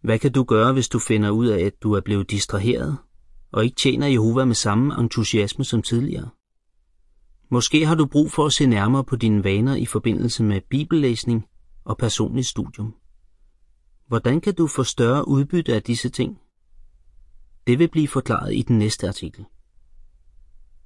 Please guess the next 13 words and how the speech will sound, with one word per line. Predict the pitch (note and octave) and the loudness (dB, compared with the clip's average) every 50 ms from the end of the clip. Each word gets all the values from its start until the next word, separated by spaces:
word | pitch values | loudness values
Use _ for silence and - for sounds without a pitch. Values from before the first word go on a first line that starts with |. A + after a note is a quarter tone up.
| - _ - - _ - - - - - - - - - - - - _ _ | -20 _ -20 -20 _ -20 -20 -20 -20 -20 -20 -20 -20 -20 -20 -20 -20 _ _
Spørgsmål | - - - - A2 A2 A2 - C#3+ A#2+ A2 | -20 -10 -2 -2 -2 0 0 0 -2 -2 -2
til | - - A#2 | 0 0 2
repetition. | G#2+ G#2 G#2 - - - G#2+ - - C#3 - - E3+ - _ _ _ _ - - - - - _ _ _ - - - - - - - - _ - _ | 2 0 0 -2 -4 -2 -2 0 0 0 -2 -2 -8 -10 _ _ _ _ -20 -20 -20 -20 -20 _ _ _ -20 -20 -20 -20 -20 -20 -20 -20 _ -20 _
Hvordan | - - A#2 A2 - A#2 A2+ B2 D3+ E3+ | -4 0 0 0 2 2 2 2 2 2
er | E3 D3 | 2 0
både | B2+ - - A#2 A#2+ B2 A#2+ | 0 2 2 4 4 6 4
Martha | A2 G2+ F#2 G2 G#2 A#2+ - - - E3 E3+ - | 4 4 4 2 2 0 -2 -6 -8 -8 -8 -4
og | - A2 G2+ | -2 -2 0
Maria | G2+ G2 F#2+ A2+ A#2+ - - | 0 0 0 0 0 0 -2
gode | A#2 - - G#2+ A#2+ D#3 D3+ | -2 0 0 2 2 2 2
eksempler | B2 - - C3 - - - D3 | 0 0 -2 -2 -2 -2 -4 -4
for | - - B2 B2 | -2 -2 -2 -2
os? | C#3 D3 - - - - - | -4 -6 -10 -14 -20 -20 -20